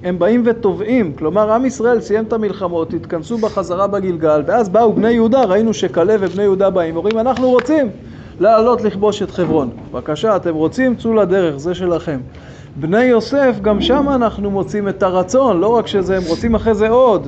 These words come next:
ובנות צלופחד באות ומזכירות. שאר השבטים לא רצו, לא ביקשו, לא התחשק להם. אמרנו שוב שלהתיישב כרגע זה לא סתם להתיישב, זה להתיישב ולהמשיך להילחם באזור שלך, ובאיזשהו מקום היה להם נוח, ולכן יהושע בא ונוזף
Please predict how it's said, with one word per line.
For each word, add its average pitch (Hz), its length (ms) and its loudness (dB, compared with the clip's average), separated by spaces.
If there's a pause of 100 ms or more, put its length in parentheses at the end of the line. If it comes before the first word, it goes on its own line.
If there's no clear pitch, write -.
(120)
ובנות 175 440 0
צלופחד 240 600 -2
באות 220 240 2
ומזכירות. 180 720 -2 (760)
שאר 302 400 0
השבטים 285 540 2 (100)
לא 311 220 0
רצו, 320 300 -4 (380)
לא 262 160 2
ביקשו, 269 480 -2 (500)
לא 262 180 4
התחשק 254 520 0
להם. 214 180 0
אמרנו 233 380 0
שוב 247 220 -2
שלהתיישב 185 760 0
כרגע 220 420 0
זה 180 120 -4
לא 254 80 0
סתם 311 200 -4
להתיישב, 196 500 -2
זה 151 100 -2
להתיישב 180 500 0
ולהמשיך 214 380 0
להילחם 247 520 2
באזור 226 380 2
שלך, 208 300 -4 (460)
ובאיזשהו 226 440 0
מקום 269 380 2
היה 240 180 2
להם 247 260 4
נוח, 240 320 2
ולכן 196 340 0
יהושע 220 400 2
בא 170 240 2
ונוזף 202 420 0